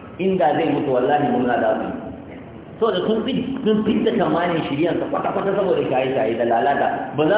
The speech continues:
su ce, "Nuna shi su ce wannan ɗana ba ne." Hawan jini yake sa musu. Da ɓacin rai kawai. Idan ya mutu kawai, wallahi, sai dai a zahiri mutum ya yi tunanin,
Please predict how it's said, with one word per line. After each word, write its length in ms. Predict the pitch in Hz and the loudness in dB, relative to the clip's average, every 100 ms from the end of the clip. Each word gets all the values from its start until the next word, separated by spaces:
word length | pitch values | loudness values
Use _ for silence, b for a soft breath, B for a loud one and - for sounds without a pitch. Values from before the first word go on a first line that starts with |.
| 214 | 2
su 140 | 202 | 0
ce, 40 | 196 | 0
"Nuna 220 | 180 196 180 | 0 0 -2
shi 120 | - | -2
su 60 | 170 | -4
ce 80 | 175 | 0
wannan 280 | 165 165 156 | 2 2 0
ɗana 260 | 127 131 127 | -2 0 0
ba 60 | 131 | 0
ne." 100 | 120 - - - | -2 -4 -10 -4
Hawan 320 | 202 202 202 | 2 4 2
jini 180 | - 202 | 0 0
yake 240 | 202 175 156 | 0 0 0
sa 120 | 139 | 0
musu. 200 | 180 254 - - - - - - - | 0 -4 -8 -12 -14 -16 -16 -18 -6
Da 100 | - 160 | -2 0
ɓacin 400 | - - 185 160 | 2 0 0 0
rai 160 | 160 135 | 0 0
kawai. 200 | 117 - - - - 156 | -2 -4 -8 -12 -8 -2
Idan 240 | 175 208 | 0 2
ya 140 | 214 220 | 2 2
mutu 240 | 226 185 | 2 2
kawai, 200 | 214 214 | 2 4
wallahi, 420 | 170 175 196 185 | 4 4 4 2
sai 140 | 190 208 | 2 2
dai 100 | 247 | 2
a 120 | 208 | 2
zahiri 340 | 185 247 226 190 | 2 2 2 0
mutum 240 | 185 190 185 | 0 0 0
ya 80 | 151 | 0
yi 80 | |
tunanin, 380 | 151 147 139 151 | 0 -2 0 -2